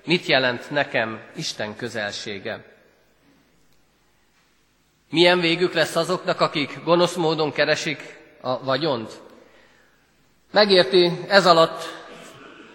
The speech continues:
Ászáf azt, hogy mindaz, ami az ember életében van, az csak egy pillanat felvétel. Az nem örök dolog.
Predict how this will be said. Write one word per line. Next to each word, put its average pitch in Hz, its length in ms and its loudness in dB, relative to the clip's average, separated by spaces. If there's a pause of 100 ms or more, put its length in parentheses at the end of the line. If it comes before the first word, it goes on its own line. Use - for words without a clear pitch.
(160)
Ászáf 175 480 6
azt, 170 180 0
hogy 156 300 -4 (540)
mindaz, 240 380 4
ami 180 320 6
az 160 180 -4
ember 208 300 2
életében 151 640 -2
van, 190 220 0
az 143 180 -8
csak - 160 -8
egy 147 140 -4
pillanat 127 440 -2
felvétel. 110 840 -6 (800)
Az 160 140 -4
nem 185 180 2
örök 131 300 -4
dolog. 117 480 -8